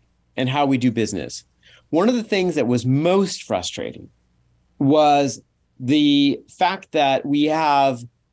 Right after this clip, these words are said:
county level jurisdictions of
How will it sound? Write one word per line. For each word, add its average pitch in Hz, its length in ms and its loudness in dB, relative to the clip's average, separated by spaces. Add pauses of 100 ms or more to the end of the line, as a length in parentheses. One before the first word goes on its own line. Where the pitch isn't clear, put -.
(120)
county 208 460 -2
level 160 640 0 (480)
jurisdictions 156 1000 0
of 120 240 0